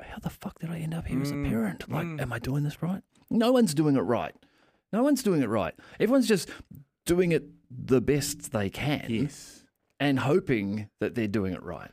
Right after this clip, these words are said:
Speaker 2: And I think nature has, has given us, you know,
Speaker 1: Well, they give you feedback.
Speaker 2: Well, that's right. But you give, you give everything to your kid that you can, and it'll be good, bad, and indifferent.
Speaker 1: Yeah.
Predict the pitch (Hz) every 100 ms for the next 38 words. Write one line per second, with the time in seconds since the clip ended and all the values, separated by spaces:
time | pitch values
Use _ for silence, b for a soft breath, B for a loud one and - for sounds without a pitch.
0 | _ 170 170 135 175 110 104 - - 98
1 | 92 - - 101 - 107 90 92 92 -
2 | - _ _ _ _ _ _ _ _ _
3 | _ _ _ 123 104 87 - _ _ _
4 | _ _ _ _ _ _ - 320 302 254
5 | - - - - _ 208 262 214 240 208
6 | 220 127 - 156 170 151 185 170 180 226
7 | 208 165 156 143 139 127 - - 107 -
8 | - 160 - _ _ - 113 107 - 156
9 | 98 110 143 82 131 135 156 143 120 110
10 | 110 98 98 180 - 95 - _ 226